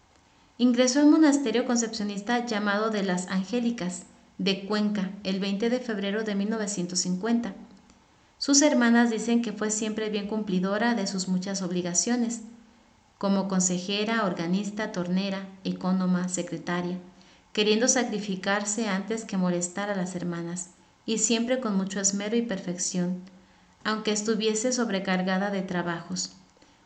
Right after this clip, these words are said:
pues antes de que sus, sus superiores del, se suprimiese, perdón, el monasterio, la comunidad iba disminuyendo en el número y todo se complicaba. Nunca lo oyeron quejarse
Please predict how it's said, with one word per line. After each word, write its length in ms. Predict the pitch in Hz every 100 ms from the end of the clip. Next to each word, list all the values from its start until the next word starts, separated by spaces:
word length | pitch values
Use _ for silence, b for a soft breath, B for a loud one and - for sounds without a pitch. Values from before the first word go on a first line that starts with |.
| b
pues 280 | 220 208 226
antes 300 | - 262 247
de 120 | 233
que 80 | 202
sus, 280 | - 202 190
sus 280 | - 202
superiores 720 | 190 202 196 190 202 202 208 196
del, 220 | 185 - - - - _
se 240 | - 226
suprimiese, 540 | - 226 208 208 208 214
perdón, 320 | 202 190 202
el 80 | 208
monasterio, 640 | 208 208 208 226 214 214 214 B B B B
la 180 | 247 -
comunidad 640 | 254 220 202 202 226 233
iba 240 | 214 214 214
disminuyendo 720 | 196 196 190 185 190 202 220
en 80 | 208
el 160 | 185
número 420 | 202 220 226 254 - -
y 120 | 196
todo 280 | 190 196 202
se 180 | - 185
complicaba. 640 | 175 170 165 170 165 165 - - - _ _ _ _ _ _ B B B B B
Nunca 320 | 226 247 269 302
lo 120 | 277
oyeron 340 | 214 202 220
quejarse 880 | 226 202 214 214 226 - 269 269 -